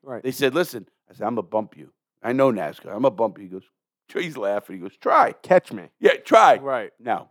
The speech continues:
Speaker 1: Nah, you ain't never
Speaker 2: And I
Speaker 1: catching
Speaker 2: don't give
Speaker 1: me.
Speaker 2: a fuck. And I had to think to the metal. I don't know why, why or what. It, I don't give a fuck. Those guys, they know from aerodynamics, where to be on the track,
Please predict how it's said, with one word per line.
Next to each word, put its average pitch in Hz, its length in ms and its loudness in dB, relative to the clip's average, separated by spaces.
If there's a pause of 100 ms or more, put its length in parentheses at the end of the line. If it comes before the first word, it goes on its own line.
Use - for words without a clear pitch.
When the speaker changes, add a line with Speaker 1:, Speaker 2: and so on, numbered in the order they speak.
Speaker 1:
Nah, 104 180 -10
you 123 140 -6
ain't 127 100 -6
never 113 160 -6
Speaker 2:
And 180 100 4
I 208 40 6
Speaker 1:
catching 247 100 6
Speaker 2:
don't 269 120 4
give 247 120 2
Speaker 1:
me. 226 40 8
Speaker 2:
a 208 40 4
fuck. 220 220 4
And 226 80 4
I 240 100 8
had 294 100 6
to 285 120 -2
think 269 260 -2
to 233 80 0
the 233 60 6
metal. 247 440 2 (120)
I 196 160 4
don't 320 80 4
know 247 80 6
why, 254 260 8
why 262 480 8
or 233 80 10
what. 254 240 4 (160)
It, - 300 -6 (120)
I 139 120 6
don't 139 120 0
give 120 160 -8
a 104 60 -18
fuck. 98 300 -10
Those 120 220 -2
guys, 117 160 -2 (200)
they 170 220 2
know 139 320 2
from 113 380 -4 (380)
aerodynamics, 160 1080 4
where 180 240 4
to 196 60 6
be 185 160 2
on 180 100 6
the 165 100 -2
track, 143 460 2